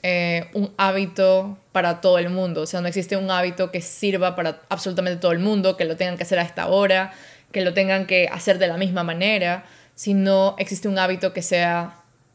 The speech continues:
eh, integral y orgánico y sostenible para ti. Entonces, este tipo de,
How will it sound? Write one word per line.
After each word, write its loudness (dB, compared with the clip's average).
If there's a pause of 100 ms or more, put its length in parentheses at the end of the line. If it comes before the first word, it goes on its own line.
(160)
eh, 0
integral 0 (180)
y -4
orgánico 0
y -6
sostenible -2
para -4
ti. -8
Entonces, -4
este -4
tipo -4
de, -2